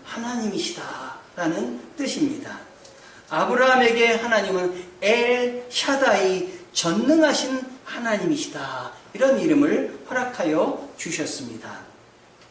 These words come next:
그 외에도 필요할 때마다 하나님은 자신의 이름을 그때마다 허락하셨는데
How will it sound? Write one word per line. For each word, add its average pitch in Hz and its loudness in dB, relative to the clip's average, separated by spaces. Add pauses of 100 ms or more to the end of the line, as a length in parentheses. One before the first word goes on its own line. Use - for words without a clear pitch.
(160)
그 349 2
외에도 220 4 (140)
필요할 349 2
때마다 247 2
하나님은 208 2
자신의 180 0
이름을 214 0
그때마다 262 4
허락하셨는데 196 0